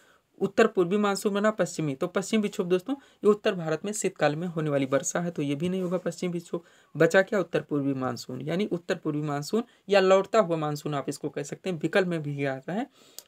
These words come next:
मानसून का निवर्तन भी दिया आता है, लौटता हुआ मानसून भी दिया आता है, उत्तर पूर्वी मानसून भी दिया आता है, कई तरह से विकल्प दिए जाते हैं। तो दोस्तों यही हमारा आंसर होगा विकल्प नंबर सी, जो कि तमिलनाडु में शीतकालीन में होने वाली वर्षा का कारण है। तो थर्टी नंबर क्वेश्चन देखेंगे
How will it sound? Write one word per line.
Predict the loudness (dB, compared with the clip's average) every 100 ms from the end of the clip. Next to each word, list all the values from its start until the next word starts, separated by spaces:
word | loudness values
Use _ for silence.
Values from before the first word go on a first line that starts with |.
| -4
मानसून | 2 2 2 0 2
का | 2
निवर्तन | 2 4 2 2 -2
भी | 0 0
दिया | 2 2
आता | 0
है, | 0
लौटता | 2 0 -2
हुआ | -2 0
मानसून | 0 -2 -2 -2
भी | -2
दिया | 0 0 0
आता | -2
है, | -4
उत्तर | -4 -10
पूर्वी | -8 -4 -4 -4 _ _ 0
मानसून | 0 2 0 0
भी | 0
दिया | 2 0
आता | 0 -4
है, | -2
कई | 0
तरह | 2 0
से | 0
विकल्प | -6 -4 -6
दिए | -4 -6
जाते | -4 -6
हैं। | -4 -6 _ _ -10
तो |
दोस्तों | -6 -4 -4
यही | -4 -4
हमारा | -2 -2
आंसर | -2 -2
होगा | 0 0
विकल्प | -2 -6 -6 -6
नंबर | -6 -8
सी, | -6 -6 -6 _ 0
जो | 4
कि | 4
तमिलनाडु | 2 -2 -2 -2 -4 -2
में | -4
शीतकालीन | -2 -4 -2 -2 -2
में | -4 -6
होने | -4 -4
वाली | -4 -4
वर्षा | -4 -4 -2
का | 0 -2 -2
कारण | -4 -4
है। | -8 -14 _ _ _ _ 0
तो | 0
थर्टी | 4 4 4
नंबर | 4 4 4
क्वेश्चन | 2 2 0
देखेंगे | 2 0 -2